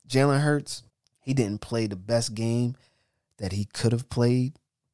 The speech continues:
He missed a lot of throws. If you go back and look at the tape and watch the tape from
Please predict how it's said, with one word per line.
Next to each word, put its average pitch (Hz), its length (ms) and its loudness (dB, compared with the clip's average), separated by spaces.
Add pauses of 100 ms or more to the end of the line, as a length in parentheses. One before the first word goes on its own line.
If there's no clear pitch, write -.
(140)
He 120 120 -6
missed 120 300 2
a 95 100 -4
lot 110 440 2
of 107 100 -2
throws. 113 800 2
If 104 180 -12
you 113 120 -14
go 113 200 2
back 110 400 2
and 101 320 0
look 107 240 -8
at 113 140 -2
the 110 80 -8
tape 110 420 -4
and 104 220 -6
watch 107 340 -2
the 98 160 -12
tape 110 320 -4
from 101 480 -2